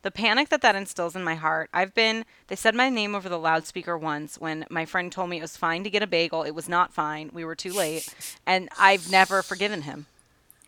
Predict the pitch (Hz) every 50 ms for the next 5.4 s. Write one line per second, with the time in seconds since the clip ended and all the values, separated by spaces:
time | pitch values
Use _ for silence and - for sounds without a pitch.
0 | _ _ _ _ _ _ _ _ _ _ _ _ _ _ _ _ _ _ _ _
1 | _ _ _ _ _ _ _ _ _ _ _ _ _ _ _ _ _ _ _ _
2 | _ _ _ _ - - 135 143 165 185 202 185 185 175 170 160 160 - 147 131
3 | - - - - 127 120 120 120 120 117 - 127 123 123 123 120 113 110 107 107
4 | 107 107 - 101 104 104 104 107 104 107 107 107 104 104 101 - - 104 101 101
5 | - - 104 101 95 - -